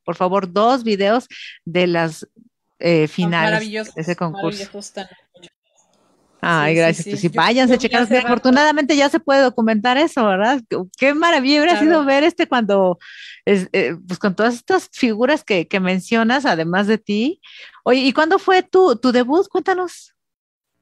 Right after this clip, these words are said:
Speaker 1: ¿En qué, en cómo debutaste? ¿En cómo se
Speaker 2: O sea,
Speaker 1: dio la
Speaker 2: en el
Speaker 1: oportunidad?
Speaker 2: noventa y cinco entré al Morelli y solo estuve en la final. Y en
Speaker 1: Ujú.
Speaker 2: el, ese mismo año, en el noventa y cinco, te digo que, pues,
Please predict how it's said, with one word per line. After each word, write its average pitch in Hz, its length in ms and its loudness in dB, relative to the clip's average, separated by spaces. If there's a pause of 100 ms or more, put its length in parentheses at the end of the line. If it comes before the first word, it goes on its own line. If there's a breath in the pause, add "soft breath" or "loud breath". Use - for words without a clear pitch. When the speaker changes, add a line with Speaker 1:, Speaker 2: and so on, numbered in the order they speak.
Speaker 1:
¿En 214 220 2
qué, 269 240 4
en 240 80 2
cómo 285 300 0
debutaste? 262 1080 2
¿En 190 140 -4 (120)
cómo 214 240 -2
se 214 80 0
Speaker 2:
O - 20 0
sea, 196 60 0
Speaker 1:
dio 196 60 0
la 202 60 0
Speaker 2:
en - 60 -6
el 269 60 -4
Speaker 1:
oportunidad? 277 200 -4
Speaker 2:
noventa 185 100 0
y 196 60 0
cinco 311 500 -8
entré 247 580 -10
al 214 180 -8
Morelli 247 520 -6
y 208 100 -12
solo 220 220 -10
estuve 226 300 -12
en 226 80 -12
la 226 120 -12
final. 240 500 -10 (260)
Y 226 160 -10
en 233 200 -4
Speaker 1:
Ujú. - 20 -2
Speaker 2:
el, 233 240 -4
ese 269 360 -8
mismo 311 480 -10
año, 247 260 -8
en 240 80 -8
el 208 100 -8
noventa 196 340 -10
y 208 60 -8
cinco, 233 420 -8
te 247 100 -10
digo 254 200 -8
que, 277 220 -10 (100)
pues, 202 140 -12